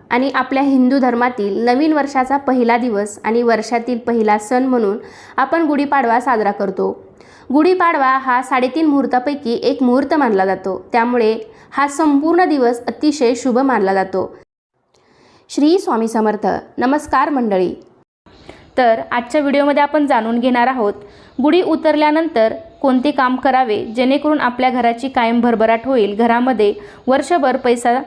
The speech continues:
येत राहील, आर्थिक चणचण भासणार नाहीत. तर असे काही उपाय आपण आजच्या व्हिडिओमध्ये जाणून घेणार आहोत. तर त्यासाठी व्हिडिओ शेवटपर्यंत नक्की पहा. चॅनलवरती नवीन असाल, पहिल्यांदाच तुम्ही माझे व्हिडिओ पाहत असाल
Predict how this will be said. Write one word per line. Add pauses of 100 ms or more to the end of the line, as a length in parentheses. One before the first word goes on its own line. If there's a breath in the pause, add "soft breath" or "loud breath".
(160)
येत
राहील, (120)
आर्थिक
चणचण
भासणार
नाहीत. (480 loud breath)
तर
असे
काही
उपाय
आपण
आजच्या
व्हिडिओमध्ये
जाणून
घेणार
आहोत. (600 loud breath)
तर
त्यासाठी
व्हिडिओ
शेवटपर्यंत
नक्की
पहा. (400 loud breath)
चॅनलवरती
नवीन
असाल, (220)
पहिल्यांदाच
तुम्ही
माझे
व्हिडिओ
पाहत
असाल